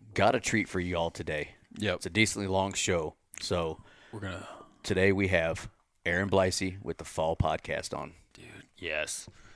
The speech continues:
Speaker 2: It was great. Really good show. Really good show. Um,
Speaker 1: If you folks listening to us do not know who Aaron is, crawl out from under your rock.
Speaker 2: Yep.
Speaker 1: Go subscribe to his show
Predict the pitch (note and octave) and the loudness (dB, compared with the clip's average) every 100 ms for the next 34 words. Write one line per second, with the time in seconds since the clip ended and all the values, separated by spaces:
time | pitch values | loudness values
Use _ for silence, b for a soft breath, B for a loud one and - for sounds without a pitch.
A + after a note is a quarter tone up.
0 | b A2+ A2 F#2+ F#2 E2+ F2 _ - A#2+ | b -2 -2 -2 -4 -4 -6 _ 0 6
1 | B2+ G#2+ G#2 F#2+ G2+ F2+ E2+ - F#2 F#2+ | 6 6 2 0 0 0 -2 -8 -8 -4
2 | F2+ F2 F2 - E2+ E2 _ b b b | -4 -4 -6 -6 -6 -6 _ b b b
3 | - D#2+ D#2 D2+ D2 - G#2 F#2 - - | -4 -2 -2 -4 -8 0 0 0 -6 -8
4 | F#2 A2 C3 A2+ - - G#2 - F#2 - | -4 4 6 4 2 0 0 0 -4 -4
5 | E2+ E2 - - F2+ F#2 F#2 G2+ G2 G2 | -4 -4 -6 -6 -4 0 0 2 2 2
6 | G2 F2 E2+ D#2 D2+ D#2 - _ _ _ | 2 -2 -4 -6 -8 -6 -8 _ _ _
7 | - - F2+ G2 G#2 - G2 F#2 G#2+ A#2+ | -8 2 4 6 4 2 -4 -2 0 2
8 | G2 D2+ - - _ - E2+ D#2 _ _ | 0 -2 -6 -14 _ -10 -6 -6 _ _
9 | _ - F#2 F#2 G2 - F#2 - F2+ F2+ | _ -20 -6 0 0 2 0 2 2 0
10 | F#2+ A2 G#2+ F#2 E2+ E2+ | 2 2 2 0 0 -4